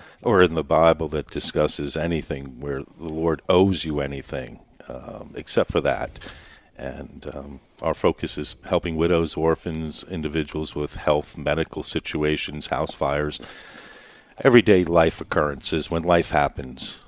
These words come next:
um, and they have a financial need, and without a charity or someone lending a helping hand, uh, governmental participation may and, and will probably become necessary.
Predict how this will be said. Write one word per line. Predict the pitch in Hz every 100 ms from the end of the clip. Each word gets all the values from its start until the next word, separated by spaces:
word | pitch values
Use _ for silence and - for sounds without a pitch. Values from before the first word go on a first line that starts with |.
| -
um, | 71 65 67 65 67
and | 67
they | 69
have | 67
a | 69
financial | - 71 76 71 - 69
need, | 71 76 73 76
and | 67 62 65
without | 67 71 69 - - - - - -
a |
charity | - - 85 80 80 80
or | 76
someone | 73 - 82 80 78 -
lending | 85 82 82 80
a | 78
helping | 87 82 82 71
hand, | 80 85 82 76 73 - - - -
uh, | 78 76
governmental | 76 78 78 80 76
participation | - 76 - - - - 76 - 67
may | 71 73 73
and, | 69 -
and | - 76
will | 69 78
probably | - 73 71 67
become | 65 - 69 67
necessary. | 69 - - - -